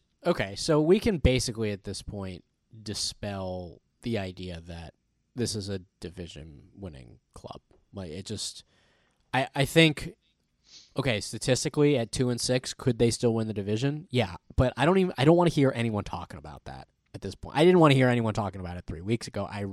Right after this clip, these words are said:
really don't wanna hear people talking about it now. It, it just, it's so far-fetched.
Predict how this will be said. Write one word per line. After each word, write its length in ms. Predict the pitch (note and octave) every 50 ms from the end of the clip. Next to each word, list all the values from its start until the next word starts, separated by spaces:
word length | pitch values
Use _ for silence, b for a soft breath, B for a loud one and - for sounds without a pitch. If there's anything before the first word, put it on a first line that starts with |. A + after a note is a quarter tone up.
| G2 G2+
really 600 | A2 B2+ D#3+ G#3 G#3+ G3 D3+ B2 G#2 G2+ F#2+ - b b b b b b b b b
don't 160 | b C#3 C3 A#2
wanna 140 | A#2 A2 G2+
hear 120 | G#2 G#2
people 240 | F#2 G#2 G2+ G2 G2
talking 360 | - - F#2+ F2+ F2+ - -
about 240 | F2+ F2+ F2+ F2 F2
it 100 | F2 F2
now. 380 | E2 E2 D#2+ D2+ - - D#3 - _ _ _ _ b b b b b b b b b -
It, 220 | C3+ B2+ B2 - -
it 140 | C3 A#2+ -
just, 360 | - B2+ A#2+ - - - -
it's 200 | - B2+ A#2 -
so 380 | - - - C3 C3 C3 B2+ A2+
far-fetched. 760 | - - A2+ G#2 - - G2 F#2 F#2+ F#2+ - - - - -